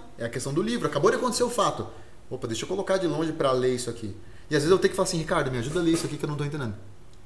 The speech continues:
Só que como o ser humano é naturalmente egoísta,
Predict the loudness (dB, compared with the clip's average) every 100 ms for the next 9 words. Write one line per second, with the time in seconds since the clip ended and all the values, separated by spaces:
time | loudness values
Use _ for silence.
0 | -16 -16 -16 -16 -16 -16 -16 -16 -12 -6
1 | -6 -2 -2 0 0 0 0 -2 -2 -2
2 | -2 0 2 2 0 -4 -6